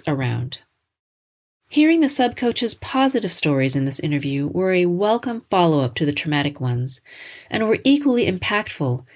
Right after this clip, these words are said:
in heartwarming, inspiring ways. These healing stories were just as important to hear, and they were wonderful examples of how dominatrices who practice B D S M consciously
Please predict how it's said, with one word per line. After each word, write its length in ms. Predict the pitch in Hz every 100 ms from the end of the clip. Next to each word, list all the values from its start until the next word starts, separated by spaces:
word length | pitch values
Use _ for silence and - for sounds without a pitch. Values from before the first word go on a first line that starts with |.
| - _ -
in 160 | 180 165
heartwarming, 720 | 220 220 170 170 160 160 -
inspiring 760 | 151 - - 156 156 139 123
ways. 480 | 120 120 123 - - _ _ _ _ _ _ _ _ -
These 200 | 220 -
healing 400 | 277 269 233 180
stories 580 | - 143 135 135 139
were 80 | 180
just 420 | 175 247 254 -
as 100 | 180
important 460 | 165 151 - - 151
to 80 | 147
hear, 440 | 147 143 139 147 -
and 300 | 180 180 185 _
they 120 | 220
were 160 | 220 220
wonderful 600 | 202 233 247 240 - 175
examples 580 | 151 160 143 143 143 147
of 180 | 165 165
how 300 | - 185 185
dominatrices 960 | 196 196 202 226 269 190 - 151 147
who 100 | 175
practice 500 | 170 - 220 - 254
B 160 | - 180
D 120 | 175
S 180 | 170 170
M 140 | 160
consciously 800 | 165 - 285 196 - 143 131 143